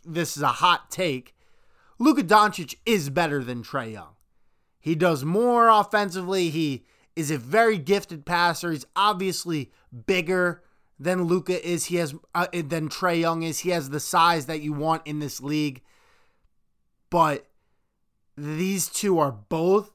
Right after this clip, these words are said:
born leaders. They are a ton of fun to watch, and they both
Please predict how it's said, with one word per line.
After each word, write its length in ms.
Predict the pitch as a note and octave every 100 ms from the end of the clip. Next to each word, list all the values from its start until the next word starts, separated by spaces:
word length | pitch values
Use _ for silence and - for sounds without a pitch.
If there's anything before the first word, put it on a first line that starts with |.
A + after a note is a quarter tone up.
| _ _ -
born 640 | A2 - E3+ F#3+ A3 G3+
leaders. 560 | F3 D#3+ D#3+ F3+ F3 - _ _ _ _ _ _
They 300 | C#3 E3 F3+
are 320 | D#3 C#3+ C3+ -
a 200 | C3+ A#2
ton 420 | - - E3+ G3
of 140 | A#3+
fun 280 | A#3+ G#3 G3+
to 80 | G3+
watch, 520 | D3+ C3+ C3+ C#3 - _ _ _ _ _
and 140 | - E3
they 120 | F3+
both 440 | C3+ D3+ A3 A3